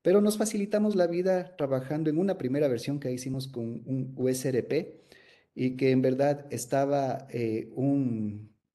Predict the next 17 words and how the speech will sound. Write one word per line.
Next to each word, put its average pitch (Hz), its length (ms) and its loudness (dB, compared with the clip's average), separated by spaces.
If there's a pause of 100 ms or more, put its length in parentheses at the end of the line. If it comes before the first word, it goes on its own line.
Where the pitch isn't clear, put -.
(100)
un 131 180 -2
tema 131 320 0
un 131 160 -2
poco 131 320 -6
complicado 120 960 -2
por 117 160 0
el 110 100 -4
tema 127 240 -2
de 107 140 -4
costos. 151 540 -4 (680)
Y 170 220 4
pasamos 185 600 -2
a 151 140 4
un 170 300 -2
S 151 320 0
D 143 240 2
R, 143 320 -4